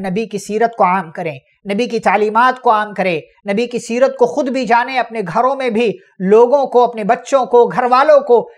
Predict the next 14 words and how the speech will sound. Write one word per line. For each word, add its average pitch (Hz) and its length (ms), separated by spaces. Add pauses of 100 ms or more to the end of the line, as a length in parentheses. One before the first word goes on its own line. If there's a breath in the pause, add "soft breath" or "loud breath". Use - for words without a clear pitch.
(120)
नबी 226 200
पाक 226 260
सल्लल्लाहु 208 460
अलैहि 202 160
वसल्लम 220 240
की 220 100
सीरत 220 360
की 202 60
तरफ 196 280
तवज्जो 208 360
दिलाएं। 185 360 (280 soft breath)
इसी 311 200
तरीके 226 420
से 165 200